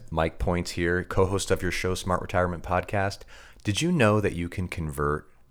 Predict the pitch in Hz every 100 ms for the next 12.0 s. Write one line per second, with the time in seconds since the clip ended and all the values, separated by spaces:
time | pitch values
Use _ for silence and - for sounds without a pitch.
0 | - - 76 78 - 69 73 - 78 65
1 | 71 73 71 69 71 73 78 71 - 65
2 | 65 67 - 71 71 71 73 73 73 -
3 | - 73 67 - 87 90 82 76 76 71
4 | 76 76 - 78 78 80 76 76 73 -
5 | 76 76 78 78 80 - - - - 117
6 | 104 80 - - 110 123 - - 113 101
7 | - 80 90 87 69 69 87 71 67 87
8 | 107 - 80 - 82 82 - - - -
9 | - - - - 90 90 101 143 127 95
10 | - 98 87 76 78 73 76 82 107 95
11 | 69 - - 80 76 95 110 87 64 67